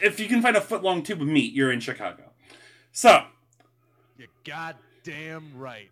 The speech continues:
Speaker 1: Best place in the world. So, we have many things to tackle and discuss tonight. The, the biggest one, of course, being selecting the field for the two thousand and seventeen Marcho Madness Tournament.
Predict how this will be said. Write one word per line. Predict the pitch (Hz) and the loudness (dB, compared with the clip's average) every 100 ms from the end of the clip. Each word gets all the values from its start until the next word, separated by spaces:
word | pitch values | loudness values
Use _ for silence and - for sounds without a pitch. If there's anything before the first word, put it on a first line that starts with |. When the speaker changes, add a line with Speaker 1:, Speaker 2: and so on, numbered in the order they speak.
| _ | _
Speaker 1:
Best | 127 117 131 - | -10 -6 -6 -6
place | 135 131 147 | -6 -6 -4
in | |
the | 131 | -4
world. | 107 95 - _ _ _ _ _ - | -4 -6 -10 _ _ _ _ _ 0
So, | 196 135 | 2 4
we | |
have | 139 | 2
many | 135 175 170 | 2 2 0
things | - 185 165 165 151 | 0 0 0 -2 -6
to | - 143 | -10 -6
tackle | 147 120 - 113 | -2 -2 -2 -6
and | 110 | -6
discuss | 110 - 107 - | -10 -10 -10 -10
tonight. | 101 98 | -12 -10
The, | 107 | -10
the | 107 | -8
biggest | 117 127 120 - | -2 -2 -2 -4
one, | 117 | -8
of | 113 | -8
course, | - 113 110 | -6 -8 -8
being | - 135 120 104 101 - | -4 -2 0 -4 -8 -12
selecting | - 143 156 160 156 | -4 -2 -2 -2 -4
the | |
field | 151 127 113 107 | -4 -4 -6 -6
for | 107 | -12
the | 107 | -12
two | 170 | -8
thousand | 151 131 131 123 | -2 -2 -2 -6
and | |
seventeen | 120 113 113 123 107 | -6 -8 -8 -10 -8
Marcho | 110 107 110 | -8 -8 -10
Madness | 104 104 104 | -8 -10 -12
Tournament. | - 117 110 107 | -12 -10 -8 -8